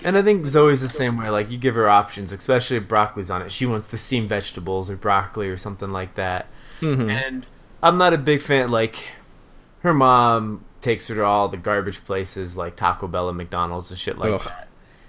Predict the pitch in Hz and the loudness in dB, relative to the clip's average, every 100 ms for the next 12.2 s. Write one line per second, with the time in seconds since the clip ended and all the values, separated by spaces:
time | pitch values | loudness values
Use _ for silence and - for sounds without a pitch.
0 | - 113 107 104 104 104 104 117 139 165 | -10 -2 2 2 0 -2 -2 -2 4 6
1 | 123 107 104 110 - 170 143 85 - - | 6 4 2 -4 -2 2 4 2 -4 -8
2 | 120 120 127 120 117 113 127 123 - 104 | -8 -6 -2 2 2 0 -4 -2 -2 -4
3 | 90 87 101 - - 127 92 87 98 117 | -4 -4 -6 -6 -4 -2 -2 -6 -12 -12
4 | 113 - - - - - - - - - | -14 -14 -20 -20 -20 -20 -20 -18 -18 -18
5 | - 147 160 226 170 - 139 208 131 131 | 0 4 6 6 2 2 2 2 4 2
6 | 120 147 - - - - - - - 185 | 4 0 -8 -10 -20 -20 -20 -16 2 6
7 | 202 190 - - 254 165 135 113 104 107 | 8 6 4 0 0 0 0 0 2 0
8 | 110 120 - 107 92 - - 135 131 131 | 0 -2 -4 -6 -6 -14 -4 0 2 2
9 | 117 113 110 110 110 113 - 101 127 117 | 2 2 2 0 -2 -2 -4 -6 -4 -2
10 | - 104 98 - - - 135 110 98 - | -4 -4 -6 -6 -10 -2 0 0 -2 -4
11 | 104 - - 107 - 127 107 - - 101 | -6 -4 -4 -6 -4 -6 -4 -8 -6 -8
12 | 101 104 | -6 -8